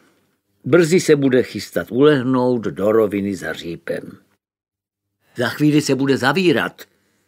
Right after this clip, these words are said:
připomněl Ruda, který sledoval přesný čas. „Dnes mají otevřeno jen do čtyř.“ Rytíři se vyděsili.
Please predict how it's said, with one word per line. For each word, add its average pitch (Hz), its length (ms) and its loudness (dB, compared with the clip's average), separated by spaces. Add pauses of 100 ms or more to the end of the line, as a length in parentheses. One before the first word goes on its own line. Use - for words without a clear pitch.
(300)
připomněl 104 600 -2
Ruda, 101 300 -2
který 98 260 -6
sledoval 95 580 -4
přesný 95 460 -10
čas. - 440 -14 (420)
„Dnes 117 260 -4
mají 123 220 0
otevřeno 110 640 -2 (160)
jen 117 220 -2
do 107 120 2
čtyř.“ - 520 -12 (840)
Rytíři 120 500 -2
se 98 160 -10
vyděsili. 92 720 -10